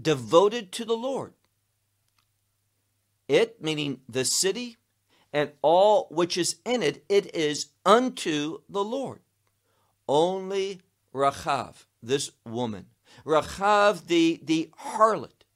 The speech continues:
she shall be sustained, meaning she shall be kept alive. She and all which is with her. And what's emphasized? Babayit, meaning in the house.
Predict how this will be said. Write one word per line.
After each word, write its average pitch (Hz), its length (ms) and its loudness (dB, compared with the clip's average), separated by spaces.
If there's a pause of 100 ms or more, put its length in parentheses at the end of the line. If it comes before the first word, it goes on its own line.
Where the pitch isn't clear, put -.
(680)
she - 420 0
shall 185 520 2 (240)
be 208 440 -4
sustained, 190 800 -2
meaning 175 260 -4
she 233 380 -6
shall 196 180 -2
be 170 180 0
kept - 520 -8 (680)
alive. 175 580 -2 (560)
She 220 640 -2
and 139 200 -4 (180)
all 123 600 0 (300)
which 110 440 -4
is 135 340 -4
with 170 380 -6
her. 104 280 -8 (560)
And 120 180 -10
what's 139 200 -2
emphasized? 151 840 -8
Babayit, 139 580 0 (140)
meaning 123 440 -6 (600)
in 127 500 -8 (220)
the 113 140 -4
house. - 640 -10